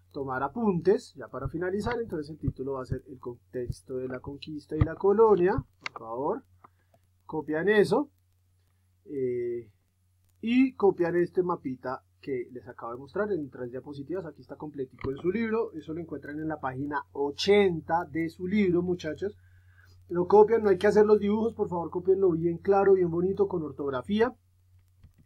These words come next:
Y en la página ochenta y uno van a encontrar, eh, dos ejemplos de las diferentes miradas en la literatura. Entonces está la mirada indígena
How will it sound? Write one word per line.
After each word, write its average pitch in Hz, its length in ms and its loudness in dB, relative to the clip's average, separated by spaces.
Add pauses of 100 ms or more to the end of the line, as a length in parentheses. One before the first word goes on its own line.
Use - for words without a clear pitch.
(500)
Y 240 80 -6
en 269 140 0
la 262 100 2
página 247 480 2
ochenta 240 500 0
y 254 80 6
uno 226 300 4 (720)
van 175 220 0
a 180 40 0
encontrar, 170 720 0
eh, 156 640 -2 (380)
dos 196 240 4
ejemplos 196 420 6
de 196 80 6
las 165 160 0
diferentes 143 420 -6
miradas 131 380 -4
en 156 60 -10
la 147 100 -4
literatura. 151 540 -4
Entonces 127 220 -10
está 160 120 -2
la 160 80 -2
mirada 175 320 4
indígena 180 680 0